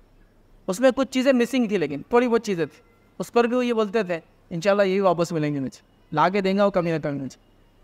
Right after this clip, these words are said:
तो ये देखिए, ज़कात दी उन्होंने। तो अगर कोई आदमी ये कंक्लूजन ले रहा है कि मोबाइल मिल गया तो शायद मैंने ज़कात नहीं दिया होगा,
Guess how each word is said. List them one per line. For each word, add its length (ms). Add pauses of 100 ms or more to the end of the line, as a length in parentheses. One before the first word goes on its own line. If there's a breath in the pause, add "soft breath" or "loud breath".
(140)
तो 60
ये 180
देखिए, 380 (100)
ज़कात 340
दी 180
उन्होंने। 280 (300)
तो 60
अगर 160
कोई 160
आदमी 300
ये 220 (160)
कंक्लूजन 400
ले 120
रहा 80
है 60
कि 80
मोबाइल 440
मिल 120
गया 100
तो 80
शायद 240
मैंने 180
ज़कात 300
नहीं 120
दिया 120
होगा, 240